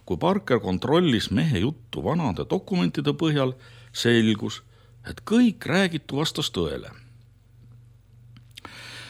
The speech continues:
Edasi selgitas kummaline patsient, et ta olevat teeninud klipperil katis saak. Jutu kontrollimisel selgus,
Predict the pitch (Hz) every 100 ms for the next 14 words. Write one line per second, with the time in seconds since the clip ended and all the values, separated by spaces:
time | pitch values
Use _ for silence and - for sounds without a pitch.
0 | - - - 123 160 143 113 135 139 127
1 | - - 95 120 127 98 - 113 - 139
2 | 123 131 - - - - 104 - 90 82
3 | 76 - - 156 170 117 78 - 131 165
4 | - 143 131 123 104 107 139 - - 60
5 | - - - - - - - - - -
6 | - - - 190 247 214 175 160 123 139
7 | 139 165 110 82 82 80 76